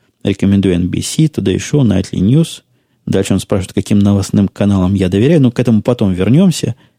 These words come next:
А пока все-таки про мое понимание изучения. Я, я, возможно, внес вам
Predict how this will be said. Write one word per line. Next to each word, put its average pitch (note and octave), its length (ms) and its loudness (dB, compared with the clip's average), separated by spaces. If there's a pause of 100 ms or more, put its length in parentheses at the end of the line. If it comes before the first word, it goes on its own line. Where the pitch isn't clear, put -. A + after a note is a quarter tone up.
(160)
А E2+ 300 -2
пока A2+ 320 -2
все-таки G#2+ 380 -4
про F#2+ 320 -2
мое G#2+ 260 2
понимание G2+ 580 2
изучения. F#2+ 420 -2
Я, F#2 180 0
я, D3 180 2
возможно, C3 560 2
внес A2 520 0
вам G#2 380 0